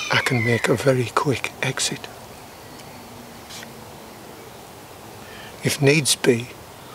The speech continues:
leaving the poncho behind. That would be the last thing I'd leave behind.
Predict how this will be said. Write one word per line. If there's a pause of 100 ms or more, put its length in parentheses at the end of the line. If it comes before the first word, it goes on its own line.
(360)
leaving (1040)
the (420)
poncho
behind. (1400)
That
would
be
the (520)
last
thing
I'd
leave
behind.